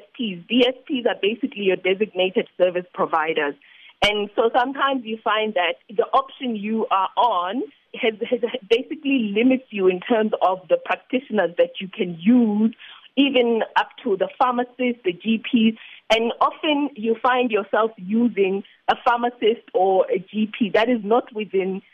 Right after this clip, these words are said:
this particular designated service provider network. And then that subjects you to, to this co-payment or actually this out-of-pocket payment that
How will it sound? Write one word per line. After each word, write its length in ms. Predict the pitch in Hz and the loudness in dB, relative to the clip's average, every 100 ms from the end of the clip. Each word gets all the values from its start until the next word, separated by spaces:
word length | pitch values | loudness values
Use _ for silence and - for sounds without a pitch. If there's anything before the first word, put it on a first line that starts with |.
| _ | _
this 180 | 180 220 220 | 0 0 -2
particular 760 | 254 - 240 - 196 185 170 - _ - | -12 -8 -8 -4 -2 0 -2 -6 _ 0
designated 680 | 214 220 180 190 202 220 - | 0 0 -2 -4 -2 -6 -4
service 300 | 190 185 196 - | -2 0 -2 -4
provider 480 | - 180 180 180 175 | -4 -2 0 0 -2
network. 600 | 170 190 - - 160 175 - _ - _ - | 0 0 -2 -6 -6 -8 -16 _ -20 _ -2
And 160 | 220 | 0
then 160 | 220 220 | 2 2
that 180 | 220 - - | 0 0 -4
subjects 480 | 233 - 202 202 _ | -4 -2 -4 -6 _
you 200 | 202 196 - - | -10 -10 -8 -2
to, 260 | 185 180 190 _ _ | 0 0 -4 _ _
to 120 | - 208 | -2 2
this 160 | 214 214 - | 2 -2 -6
co-payment 880 | - 226 233 - 185 185 180 175 - _ _ _ _ | 0 0 0 -4 -2 2 2 2 -4 _ _ _ _
or 280 | 202 196 185 180 | 2 4 4 2
actually 340 | 196 - 190 | -2 -4 -4
this 140 | 190 196 - | -4 -6 0
out-of-pocket 680 | 214 214 196 - 185 - - | 0 0 -6 -4 -2 -2 -4
payment 420 | 220 180 170 160 - | -4 -4 -4 -6 -2
that 120 | 160 | -4